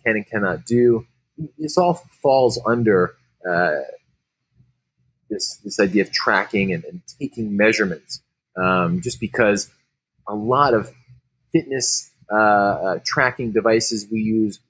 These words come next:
one, I can pull up data from an athlete from four years ago, and if they have comments there, it shows me the numerical data. I might even have a video there so I can see what technique looks like,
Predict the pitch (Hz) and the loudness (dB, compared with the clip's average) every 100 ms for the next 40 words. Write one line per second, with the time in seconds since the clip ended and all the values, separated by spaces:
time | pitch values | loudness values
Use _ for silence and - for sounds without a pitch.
0 | _ _ 110 113 110 101 104 98 - 120 | _ _ -2 2 2 2 0 -4 -4 0
1 | 110 - - _ _ _ _ _ _ _ | 2 0 -8 _ _ _ _ _ _ _
2 | _ _ _ 110 107 107 110 101 98 95 | _ _ _ -4 0 2 0 -2 0 0
3 | - 107 87 90 87 _ _ _ _ _ | 0 -4 -4 -12 -14 _ _ _ _ _
4 | _ - _ _ - 127 113 117 113 113 | _ -20 _ _ 0 2 4 4 4 2
5 | 113 110 110 _ _ - 107 107 - 113 | 2 2 -2 _ _ -2 0 2 2 2
6 | 117 - - 135 170 90 87 - 85 95 | 0 -2 -4 0 0 -2 -4 -4 0 0
7 | 98 - - 120 110 110 104 101 - _ | 0 -2 2 2 2 -2 -2 -2 -6 _
8 | _ 98 98 98 101 110 113 127 120 117 | _ -16 -8 -2 0 0 0 -4 2 2
9 | 120 131 175 - _ _ 101 110 117 110 | 4 2 -2 -8 _ _ -4 0 2 2
10 | 107 95 92 87 110 120 127 127 127 127 | 0 0 -4 -2 -2 2 2 2 2 2
11 | 139 - 104 101 104 - 95 87 90 - | 2 2 0 0 -6 -6 -6 -6 -8 -8
12 | 139 - 147 - 147 143 143 | -12 -10 -10 -2 0 0 -2